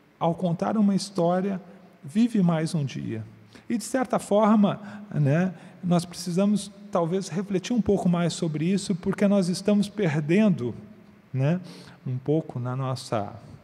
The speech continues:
atual contemporaneidade, essa, essa habilidade, né?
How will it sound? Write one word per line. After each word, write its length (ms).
atual 300
contemporaneidade, 1160
essa, 680
essa 280
habilidade, 840
né? 200